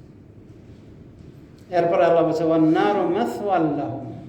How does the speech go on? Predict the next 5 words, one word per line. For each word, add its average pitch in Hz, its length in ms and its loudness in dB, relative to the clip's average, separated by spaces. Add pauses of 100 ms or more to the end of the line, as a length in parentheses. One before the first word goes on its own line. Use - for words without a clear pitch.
(200)
ওদের 165 340 -8
ঠিকানা 220 300 -2
হলো 214 180 0
জাহান্নাম। 123 480 -4 (1700)
যাদের 151 580 0